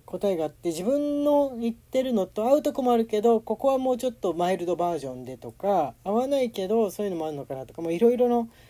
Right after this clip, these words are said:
感想を持って、えー、くださるのでいいかなと思うんですけれども、あの、まあ、中に、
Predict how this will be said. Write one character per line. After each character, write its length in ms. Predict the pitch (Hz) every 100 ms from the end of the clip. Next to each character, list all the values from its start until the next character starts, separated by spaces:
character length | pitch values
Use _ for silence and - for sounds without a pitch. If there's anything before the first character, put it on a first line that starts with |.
| -
感 200 | - 226
想 200 | 220 220
を 40 | 214
持 100 | 220
っ 40 |
て、 320 | - 156 127 - - - _
え 180 | 170 160
ー、 140 | 147 -
く 80 |
だ 120 | 175 165
さ 180 | 185
る 160 | 165 151
の 120 | 147
で 160 | 170 196
い 40 |
い 40 | 214
か 120 | 202
な 140 | 214
と 240 | 220 147 123 - _ -
思 120 | 175
う 40 | 180
ん 60 |
で 100 | 147
す 120 | 139
け 120 | - 151
れ 120 | 139
ど 120 | 139
も、 260 | 180 208 214 - - -
あ 100 | 160
の、 480 | 156 143 143 139 - _ - -
ま 100 | 196
あ、 40 | 202 -
中 280 | 233 233 233
に、 280 | 190 147